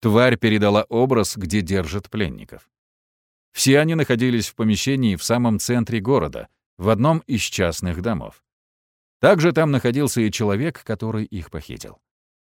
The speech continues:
Тварь мне тоже его показала. Кажется, я теперь знал, какой у него дар. И уж очень сильно мне хотелось с ним встретиться. Не для того, чтобы с ним поговорить, нет,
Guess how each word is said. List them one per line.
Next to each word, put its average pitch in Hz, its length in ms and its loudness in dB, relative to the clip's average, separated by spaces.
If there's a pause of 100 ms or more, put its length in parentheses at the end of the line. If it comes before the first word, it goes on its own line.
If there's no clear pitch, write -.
(180)
Тварь 113 260 6
мне 107 200 4
тоже 110 380 0
его 90 220 -2
показала. 64 560 -10 (680)
Кажется, 104 400 2
я 98 120 0
теперь 98 280 -2
знал, 98 420 0
какой 104 540 -4
у 110 80 -6
него 85 280 -2
дар. 64 280 -10 (800)
И 110 100 0
уж 120 160 4
очень 180 240 2
сильно 202 520 0
мне 175 120 0
хотелось 143 440 -2
с - 80 -6
ним 127 180 -4
встретиться. - 760 -6 (520)
Не 127 140 4
для 139 160 2
того, 156 260 0
чтобы 110 280 -4
с - 100 -8
ним 127 160 -2
поговорить, 110 560 -6
нет, 80 400 -8